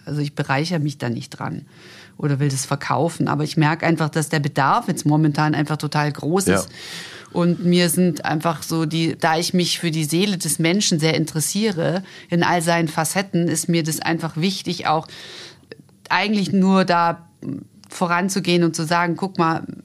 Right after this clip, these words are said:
Speaker 1: psychische Erkrankungen können jeden treffen und deswegen ist man nicht komisch oder stinkt aus dem Hals zwangsläufig.“ Ich möchte eigentlich da zur Entstigmatisierung beitragen. Das, da sehe ich jetzt eigentlich so meinen Purpose, wie es immer so schön heißt.
Speaker 2: Ich würd vorschlagen, dass wir jetzt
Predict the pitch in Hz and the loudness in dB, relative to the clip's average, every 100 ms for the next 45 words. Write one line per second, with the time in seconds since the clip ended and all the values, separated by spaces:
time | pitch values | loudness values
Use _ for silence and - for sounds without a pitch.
0 | - - 180 175 175 165 - 165 175 175 | -12 -6 -2 0 0 0 -2 -2 0 0
1 | 165 165 160 165 170 165 - 165 175 170 | 0 0 0 0 -2 -2 -2 0 0 0
2 | 143 147 151 156 160 147 - 156 156 151 | 0 -2 -2 -2 0 0 0 0 0 -2
3 | - 165 170 160 139 151 - 165 160 - | -4 0 0 0 -2 -4 -2 -4 -2 -2
4 | 151 151 139 151 160 - - - 160 160 | -2 0 0 0 -4 -10 -8 -4 -2 -2
5 | 160 160 160 - - - - 156 165 170 | -4 -2 -6 -10 -18 -18 -14 -2 0 0
6 | 131 147 165 165 165 156 - - 151 - | 0 0 0 0 0 0 -4 -2 -2 -4
7 | 165 160 151 151 160 156 151 90 87 - | -2 -2 -2 -2 -2 0 0 -2 -4 -6
8 | 147 147 147 147 - 147 147 151 160 156 | -4 -2 -2 -4 -6 -4 -2 -2 -2 -4
9 | 143 - 135 143 - 139 139 123 131 - | -4 -2 -2 -2 -4 -4 -2 -4 -8 -14
10 | _ - 190 233 - 135 - - 147 - | _ -2 0 0 -2 -6 -6 -10 -10 -8
11 | 151 147 - - 143 143 - - - - | -8 -8 -12 -10 -10 -10 -12 -16 -14 -4
12 | - 92 - 101 120 107 107 110 127 123 | 0 0 2 4 4 4 4 6 4 4
13 | 107 98 - 107 104 104 - - 101 98 | 2 0 2 4 4 2 -2 -8 2 4
14 | 98 95 - | 4 0 -8